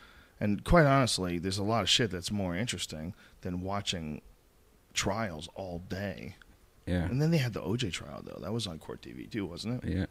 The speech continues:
Speaker 2: I think so. I, that was on everything, though. Remember that? That was like a
Speaker 1: Yeah.
Speaker 2: television event. That was kind of like Oliver North, where every chan-, channel was all about Oliver North.
Speaker 1: Well, it's the first time we really were pretty sure that a celebrity had killed a woman.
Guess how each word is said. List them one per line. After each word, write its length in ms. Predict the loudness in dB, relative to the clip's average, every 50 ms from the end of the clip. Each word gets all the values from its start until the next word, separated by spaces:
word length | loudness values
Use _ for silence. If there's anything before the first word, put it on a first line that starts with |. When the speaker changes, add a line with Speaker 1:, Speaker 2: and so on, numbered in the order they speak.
| -4 -10
Speaker 2:
I 60 | -14 -4 2
think 160 | 2 2 2
so. 320 | 2 0 0 0 0 0 2 2
I, 80 | 2 2 4 8
that 120 | 8 10
was 100 | 10 10
on 180 | 6 4 2 2 4
everything, 420 | 6 8 8 8 6 6 2 0
though. 220 | 0 0 -2 -4 -4 0
Remember 200 | 4 6 8 10 10
that? 80 | 12 12
That 80 | 12
was 160 | 12 12 12 12
like 160 | 10 10 8
a 60 | 4
Speaker 1:
Yeah. 80 | 4 6
Speaker 2:
television 500 | 12 12 12 12 12 12 12 12 10 8
event. 240 | 8 10 8 10
That 80 | 10 10
was 140 | 10 8 10
kind 160 | 10 10 10
of 40 | 10
like 140 | 8 6 8 8
Oliver 320 | 10 10 10 10 10 8
North, 440 | 8 8 8 8 8 8 4 0 -2 2
where 260 | 2 4 4 4 2 8
every 240 | 8 10 10 10 10
chan-, 240 | 10 10 10 10 8
channel 320 | 8 8 8 8 8 8
was 120 | 4 2 2
all 200 | 4 6 6 6
about 180 | 6 4 4 4 2 2 4
Oliver 360 | 6 6 6 4 4 2 4
North. 400 | 6 6 6 6 4 2 -2 -6 -10 -10 -10 -8 -4
Speaker 1:
Well, 80 | 0 2
it's 80 | 4 4
the 60 | 4
first 300 | 2 2 4 4 4 6
time 240 | 6 8 8 8 8 8
we 60 | 6
really 560 | 8 8 10 10 10 10 8 8 6 6 4 0
were 180 | -2 0 0 0
pretty 380 | 2 4 6 8 8 8 8
sure 440 | 8 8 8 8 6 6 4 4 4
that 120 | 2 2 2
a 60 | 2
celebrity 720 | 4 4 4 4 2 2 4 2 2 2 2 2 2 2 2
had 260 | 0 -2 -4 -6 -6 -6
killed 360 | -4 0 0 2 2 2 2
a 40 | 0
woman. 520 | -2 -2 -2 -2 -2 -4 -6 -8 -10 -12